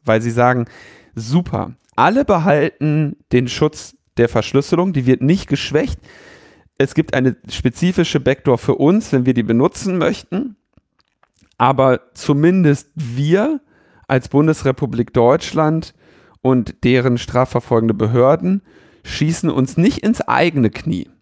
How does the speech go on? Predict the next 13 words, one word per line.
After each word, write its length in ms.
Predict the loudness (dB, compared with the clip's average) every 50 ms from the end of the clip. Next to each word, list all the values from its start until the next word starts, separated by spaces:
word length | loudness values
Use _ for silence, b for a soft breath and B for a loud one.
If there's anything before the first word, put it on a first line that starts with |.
| _ _ _ _ _ _ _ b b b b b b b b b b b b b b b
Leider 600 | -4 0 2 2 4 4 2 2 2 0 0 -2 -6 _ _ B B B B B B B B B B B B B
ist 220 | 0 0 0 2 0
das 260 | 0 0 -2 -6 -14 -20 _ _ _
falsch 500 | -10 -4 0 2 2 2 0 -2 -8 -14 -8 _
und 220 | -4 -4 -4 -4 -10 _
zu 160 | -8 -6 -6
kurz 360 | -6 -2 0 0 0 0 -2
gedacht, 540 | -4 -2 0 0 -2 -2 -4 -10 -14 -16 _ b b b b b b b b
weil 540 | -6 -2 0 2 2 2 2 2 0 -2 -6 b b b b b b b b b b _ _ _ _ _ _ _ -18 -18 -18 _ _ _ _ _ -8
wenn 480 | -2 0 2 2 2 2 0 -2 -4 -8
die 220 | -8 -8 -6 -4
Bundesrepublik 800 | 0 0 0 0 -2 -2 -4 -4 -4 -4 -6 -6 -6 -8 -4 -2
Deutschland, 640 | 0 2 2 0 0 -2 -2 0 0 0 -2 -4 -8